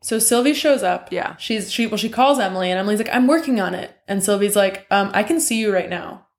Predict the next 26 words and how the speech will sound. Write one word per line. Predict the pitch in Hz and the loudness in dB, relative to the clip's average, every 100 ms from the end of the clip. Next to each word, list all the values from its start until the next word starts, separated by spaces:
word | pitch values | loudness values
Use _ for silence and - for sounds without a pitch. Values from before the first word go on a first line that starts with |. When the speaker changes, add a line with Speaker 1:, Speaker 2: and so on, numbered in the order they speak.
| _ | _
Speaker 1:
This | 220 | -4
doesn't | 226 208 | 0 0
look | 196 | -2
like | 185 | -4
working | 175 - | -6 -10
on | - | -14
it." | - - - _ _ _ _ _ _ - | -14 -16 -20 _ _ _ _ _ _ -2
Emily | 214 226 | 2 2
turns. | 214 214 196 190 185 - - - | 2 2 2 0 -4 -6 -6 0
Sylvie's | 214 208 185 | 2 2 0
watching | 175 185 196 | 0 0 -2
her | 196 | -2
have | 180 180 | -2 -2
her | 180 | -2
drink | 175 175 | -6 -4
at | 175 175 | -4 -4
the | |
bar. | 175 - - 185 - _ _ | -2 0 0 -2 -8 _ _
And | 190 | -4
Emily's | 190 185 185 | -2 -2 -4
like, | - | -6
so, | - 202 196 196 - - | -2 0 2 0 -4 -10
you | |
know, | 180 | -10
a | - 175 - _ _ _ _ _ _ 196 - | -10 -12 -14 _ _ _ _ _ _ -20 -2
good | 262 247 180 | 0 0 -2